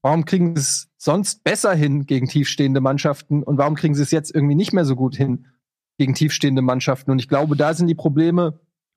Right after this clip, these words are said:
vielfältig. Und ich glaube tatsächlich, was Mats Hummels sagt, dass da auch ein bisschen Pech eine Rolle spielt, auch dabei ist. Aber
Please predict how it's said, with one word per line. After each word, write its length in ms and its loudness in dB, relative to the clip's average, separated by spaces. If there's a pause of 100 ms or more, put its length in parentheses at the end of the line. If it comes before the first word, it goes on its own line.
(760)
vielfältig. 840 0 (100)
Und 140 2
ich 80 -2
glaube 260 2
tatsächlich, 460 0
was 200 0
Mats 260 -2
Hummels 260 0
sagt, 340 -2
dass 140 0
da 120 0
auch 120 -2
ein 140 -2
bisschen 500 0
Pech 420 -4 (200)
eine 80 4
Rolle 240 2
spielt, 420 -2 (480)
auch 260 0 (120)
dabei 320 2
ist. 400 -2 (160)
Aber 420 2